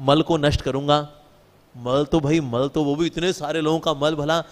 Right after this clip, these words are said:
मैं कैसे, मैं कैसे कर सकता हूँ? ये तो possible नहीं है।" कहते, "नहीं, ऐसा बिल्कुल possible है। कथा अमृत, आपकी कथाओं का जो अमृत है ना, वो जगत के अखल लोक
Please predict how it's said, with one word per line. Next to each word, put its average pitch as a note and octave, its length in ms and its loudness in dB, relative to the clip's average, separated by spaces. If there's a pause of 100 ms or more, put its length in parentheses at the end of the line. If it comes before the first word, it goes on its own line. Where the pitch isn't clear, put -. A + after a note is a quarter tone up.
(280)
मैं D#3 220 4
कैसे, D3 640 2
मैं G#2 320 -14 (720)
कैसे D3 240 2
कर D3+ 100 0
सकता B2 240 -8
हूँ? G2+ 180 -8
ये G2 260 -12 (340)
तो B2 80 -8
possible D#3+ 460 2
नहीं D#3+ 140 0
है।" E3 120 0 (460)
कहते, G#3 140 2
"नहीं, D4 220 4
ऐसा C4+ 320 2
बिल्कुल C4 280 0
possible B3 460 2
है। G#3+ 340 0 (420)
कथा A#3 260 4
अमृत, C4 500 0 (760)
आपकी F#3 280 0
कथाओं G#3 500 2
का D#4 100 6
जो C#4+ 120 2
अमृत A#3+ 240 -4
है F#3 120 -4
ना, G3+ 220 -6 (540)
वो A#3 140 8
जगत F3 480 0
के B3+ 200 0
अखल A#3+ 480 4
लोक A3 420 4